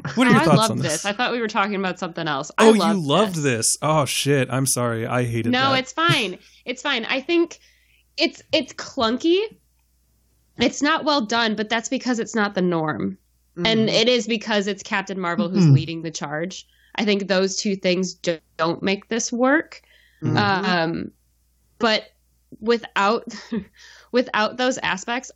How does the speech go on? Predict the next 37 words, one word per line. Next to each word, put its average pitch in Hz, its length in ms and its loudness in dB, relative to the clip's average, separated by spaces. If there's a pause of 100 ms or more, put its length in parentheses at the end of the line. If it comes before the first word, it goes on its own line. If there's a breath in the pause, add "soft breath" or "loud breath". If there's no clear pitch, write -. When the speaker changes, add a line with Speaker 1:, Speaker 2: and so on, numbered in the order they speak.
Speaker 2:
I 190 160 2
loved 170 480 -6
this. - 240 -12
And 196 180 0
I 190 80 2
wish 190 240 0
the 220 140 -2
entire 165 480 -4
battle 156 400 -8
was 165 200 -4
like - 280 -6
this. - 420 -6 (460)
And 208 160 4
it 202 140 4
Speaker 1:
Interesting. - 420 -6
Speaker 2:
sucks 240 500 -2
that 185 400 -4
it - 160 -6
feels 214 520 -2
out 190 200 0
of 175 160 -6
place 185 500 -4
that 214 140 -4
they 185 180 0
felt 185 260 -6
like 185 180 -2
they 180 120 -2
had 175 400 -4
to 190 100 -2
do 160 260 -4
this 202 260 -2
because 185 640 -2
the 180 120 2
norm 165 460 0
is 165 240 0
not - 380 -6
this. - 540 -8